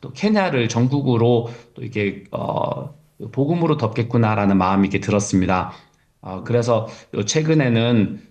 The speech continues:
어, 선교 학교를 하는 부분에 있어서 좀 마음을 많이 쏟고 있고요. 그리고 일 년에, 어, 각 지역교회 포함해서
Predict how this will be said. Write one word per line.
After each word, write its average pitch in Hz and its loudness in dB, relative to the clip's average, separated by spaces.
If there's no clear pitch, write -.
어, 107 -12
선교 170 0
학교를 120 2
하는 113 0
부분에 110 2
있어서 98 0
좀 107 0
마음을 98 2
많이 92 2
쏟고 135 0
있고요. 87 -2
그리고 113 -2
일 165 2
년에, 131 2
어, 92 -6
각 113 -8
지역교회 120 0
포함해서 113 0